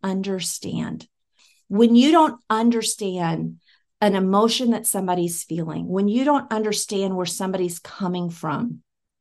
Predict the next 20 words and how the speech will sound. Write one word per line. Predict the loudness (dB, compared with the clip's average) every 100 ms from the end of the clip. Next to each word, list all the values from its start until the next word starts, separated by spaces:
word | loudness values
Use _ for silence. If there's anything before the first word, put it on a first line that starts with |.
| _ _ _ -2
it's | 0 2 0
okay | -2 0 0 2
to | 0
say, | 0 2 4 4 0 -2
"I | -4 0
don't | 0 0
understand," | -2 -4 -4 -2 -2 -2 -6 _ _ _ _ _ _ _ _ _
but | 0 0
follow | 2 4 4 4
that | 4 4
up | 6 4 0
with, | -4
"Help | -6 -2 -2 0
me | 0 2 6 6 4
understand. | 0 -2 -2 -6 -4 -4 -2
Help | -2 -2
me | -2 -2
to | -2
see | -2 -2 -2 -4 -4
things | -4 -2 -2 -6